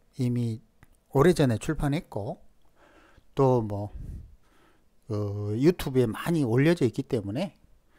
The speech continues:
그런데 혹시나 이제 초보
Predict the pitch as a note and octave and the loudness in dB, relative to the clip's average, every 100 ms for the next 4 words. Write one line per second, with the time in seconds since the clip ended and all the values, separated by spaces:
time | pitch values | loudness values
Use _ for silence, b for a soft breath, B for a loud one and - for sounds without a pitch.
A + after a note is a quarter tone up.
0 | b b b _ _ _ - - - - | b b b _ _ _ -20 -20 -10 -8
1 | E3 D#3 - - G#3+ F3+ D#3+ C#3+ A#2 A2+ | -6 -6 -8 -6 -2 -2 -2 -4 -2 -4
2 | - _ _ _ - - A3 G#3+ A#3 G#3+ | -6 _ _ _ -16 -2 -2 2 4 4
3 | F3 | 2